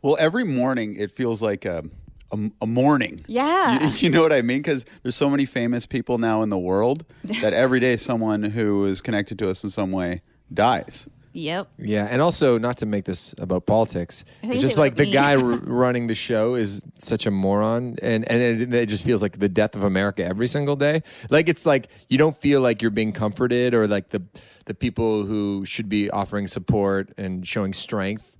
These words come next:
Speaker 3: have any real strength themselves. At least I, you know, I felt, you know, even if shit was hitting the fan and Ob-, at least we got Obama in charge. Like,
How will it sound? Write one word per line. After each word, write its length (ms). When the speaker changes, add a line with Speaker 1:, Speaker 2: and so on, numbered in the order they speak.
Speaker 3:
have 280
any 360
real 280
strength 460
themselves. 800
At 240
least 220
I, 160
you 120
know, 100
I 100
felt, 400
you 160
know, 200
even 280
if 80
shit 200
was 100
hitting 160
the 80
fan 380
and 100
Ob-, 180
at 340
least 180
we 100
got 120
Obama 420
in 120
charge. 420
Like, 300